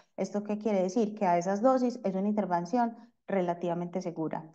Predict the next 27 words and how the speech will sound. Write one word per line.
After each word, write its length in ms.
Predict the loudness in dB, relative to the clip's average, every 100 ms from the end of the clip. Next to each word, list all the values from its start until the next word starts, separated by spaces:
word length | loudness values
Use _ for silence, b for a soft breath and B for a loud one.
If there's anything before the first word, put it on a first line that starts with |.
| _ _ _
Que 120 | 6
a 120 | 8 8
esas 260 | 8 6
dosis 360 | 6 6 2 2
también 420 | 2 4 4 4
lograron 460 | 2 2 2 2 0
encontrar 420 | -2 -2 4 4
una 160 | 4 2
reducción 380 | 0 -2 -4
importante 720 | -4 -4 -4 -2 -2 -2 -2 -4 B B -2
en 180 | 0
el 340 | 0 -2 -4 -2
dolor, 800 | -2 0 -2 0 0 -2 -4 -6
en 160 | -4 -2
el 140 | -2
dolor 220 | -2 -6 -6
posoperatorio, 680 | -6 -4 -4 -2 0 -2
tanto 240 | 0 -2 -2
en 80 | -4
el 60 |
primer 260 | -2 -4 -2
día 180 | -2 -2
como 180 | -4 -4
en 60 |
el 60 | -6
segundo 360 | -8 -8 -6
día. 240 | -4 -6